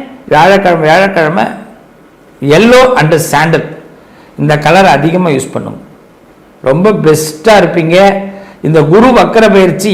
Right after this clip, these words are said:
யாரையும் சிரமப்படுத்த மாட்டார். குரு நமக்கு அநேக கோடி ஆசீர்வாதங்களை கொடுக்க போறார். அதனால பயம் இல்லாம தெளிவா நம்ம இருக்கலாம்.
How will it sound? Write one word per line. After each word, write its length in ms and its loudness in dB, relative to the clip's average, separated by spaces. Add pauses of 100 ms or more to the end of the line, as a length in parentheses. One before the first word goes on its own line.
(100)
யாரையும் 760 4
சிரமப்படுத்த 600 0 (120)
மாட்டார். 440 2 (500)
குரு 160 4 (100)
நமக்கு 360 0
அநேக 420 2 (100)
கோடி 280 4 (220)
ஆசீர்வாதங்களை 1000 4
கொடுக்க 260 0 (120)
போறார். 340 2 (440)
அதனால 300 2 (120)
பயம் 340 4
இல்லாம 380 4 (140)
தெளிவா 380 4
நம்ம 200 0
இருக்கலாம். 500 2